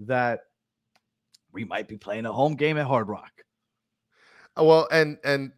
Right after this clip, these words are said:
Speaker 2: before we get to this question, Maria Vidal, I, I wanna mention something. Uh, the only reason that I thought that they might pull out the win a-, on some, like, last minute heroics is because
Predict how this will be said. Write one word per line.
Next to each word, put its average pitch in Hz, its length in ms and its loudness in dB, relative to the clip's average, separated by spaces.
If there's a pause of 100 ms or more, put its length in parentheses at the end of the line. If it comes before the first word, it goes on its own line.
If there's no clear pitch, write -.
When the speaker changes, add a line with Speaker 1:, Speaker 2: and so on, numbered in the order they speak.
Speaker 2:
before 170 480 2
we 143 160 0
get 147 200 2
to 143 120 -2
this 123 200 0
question, 139 460 2
Maria 123 300 0
Vidal, 120 480 2
I, 135 100 2
I 131 140 -2
wanna 151 220 2
mention 135 380 -4
something. 120 560 -4 (720)
Uh, 117 480 4 (100)
the 147 280 -8
only 226 260 4
reason 180 380 0
that 147 140 2
I 143 120 4
thought 156 260 4
that 135 200 0
they 135 100 -2
might 127 500 -2
pull 131 220 0
out 131 180 4
the 127 80 0
win 123 540 -2
a-, 120 200 0
on 117 140 0
some, 110 240 -8
like, 101 220 -8
last 113 480 0
minute 113 420 -8
heroics 127 720 2 (320)
is 139 140 -2
because 143 580 4